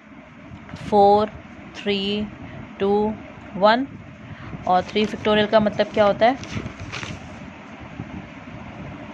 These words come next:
थ्री, टू, वन, ठीक है। तो ये थ्री, टू, वन,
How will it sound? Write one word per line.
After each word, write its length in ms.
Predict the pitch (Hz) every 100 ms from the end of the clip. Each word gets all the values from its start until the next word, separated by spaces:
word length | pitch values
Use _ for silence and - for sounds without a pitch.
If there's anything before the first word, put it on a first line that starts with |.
| - - - - -
थ्री, 520 | - 214 202 208 214 - - - -
टू, 120 | 196 196 202 208 - - -
वन, 160 | 185 160 - - - -
ठीक 160 | - 220
है। 120 | 359 - - - - -
तो 60 | 220
ये 200 | 214 214
थ्री, 340 | 214 - 233 233
टू, 140 | 233 214 214
वन, 340 | 220 220 233